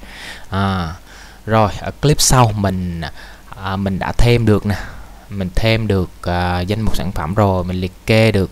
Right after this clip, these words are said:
à, danh mục sản phẩm rồi, xóa được, sửa được rồi. Thì ở clip sau mình sẽ hướng dẫn cho các bạn thêm là thương, à, cái thương hiệu ha. Thương hiệu thì, à, cái thương hiệu có nghĩa là mỗi sản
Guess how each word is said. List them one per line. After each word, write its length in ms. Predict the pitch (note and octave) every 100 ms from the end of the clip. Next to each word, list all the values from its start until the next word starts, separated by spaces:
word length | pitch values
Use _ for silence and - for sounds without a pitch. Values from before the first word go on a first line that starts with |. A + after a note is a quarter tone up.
| -
à, 60 | F#2
danh 180 | G#2
mục 140 | G#2 -
sản 140 | -
phẩm 240 | - D#3+ G#2+
rồi, 280 | G#2 F2+ - - - - -
xóa 340 | - A2 B2+
được, 180 | A#2+ F#2
sửa 220 | - D#2
được 160 | G#2+ G2
rồi. 220 | G2 F2 - - - -
Thì 220 | G#2 F#2+
ở 80 | -
clip 240 | C3 C3+
sau 320 | - A#2+ A2 -
mình 140 | G2
sẽ 140 | F2+ G#2
hướng 220 | B2 A#2
dẫn 160 | D2+
cho 120 | G2 G#2+
các 100 | A2
bạn 240 | - F2
thêm 320 | - G#2 G2+ F#2+
là 320 | F2 E2+ E2 -
thương, 440 | A2+ A2+ G#2+ G#2 F#2 F#2+
à, 520 | G2 F#2+ F#2+ F#2+ F#2
cái 220 | G2 G#2+ B2
thương 180 | A#2+
hiệu 220 | F#2+ D#2 G2+
ha. 120 | G#2+ -
Thương 140 | A#2
hiệu 260 | G2 F2 F#2
thì, 220 | F#2+ F#2
à, 180 | F2 E2 - - - - - - - - - - - - - - - - - - - - - - - C3+ - -
cái 120 | - B2
thương 140 | A#2
hiệu 160 | F#2 F2+
có 100 | A#2+
nghĩa 180 | G2+ A2+
là 960 | G#2 F#2+ F2+ E2+ E2 D#2+ D2+ D2 C#2+
mỗi 420 | F#2+ F#2+ B1 G2+
sản 260 | A#2+ F#2